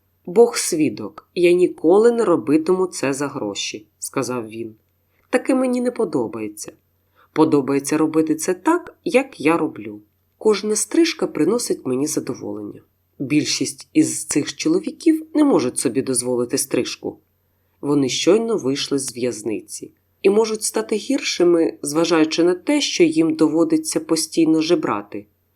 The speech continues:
Я і сам колись був п'яницею, пиячив щодня, і одного дня Бог забрав це в мене.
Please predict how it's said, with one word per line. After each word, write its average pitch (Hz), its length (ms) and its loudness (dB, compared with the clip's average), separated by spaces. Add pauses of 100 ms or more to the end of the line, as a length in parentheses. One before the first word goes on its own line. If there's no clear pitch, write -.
(280)
Я 139 240 -2
і 143 100 0
сам 233 460 0
колись 123 360 -2
був 123 400 -8
п'яницею, 123 840 -2 (380)
пиячив 131 600 -2
щодня, 190 800 -2 (360)
і 143 100 2
одного 127 440 0
дня 127 600 -4
Бог 120 320 -4
забрав 123 580 -4
це 135 160 -4
в 117 140 -10
мене. 101 340 -8